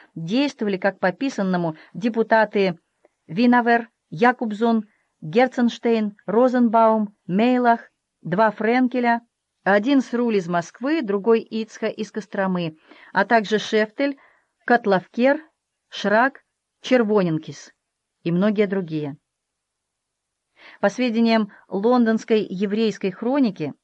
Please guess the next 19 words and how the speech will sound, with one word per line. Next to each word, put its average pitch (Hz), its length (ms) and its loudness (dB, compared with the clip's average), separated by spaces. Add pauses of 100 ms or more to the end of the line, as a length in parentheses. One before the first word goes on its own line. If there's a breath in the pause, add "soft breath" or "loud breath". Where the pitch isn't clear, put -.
(580)
цена 185 420 0
русской 240 320 -2
смуты 240 380 0
определялась 214 580 0
такими 214 340 -4
цифрами: 170 560 -8 (720)
сто - 240 0
пятнадцать 269 560 2
тысяч 262 300 -6
фунтов 254 340 -2
стерлингов 208 640 0
от 190 160 -2
германских 202 600 -2
евреев, 240 500 -2 (300 soft breath)
сто - 220 0
сорок 247 260 2
девять 208 320 2
от 196 120 -2
английских, 220 640 -4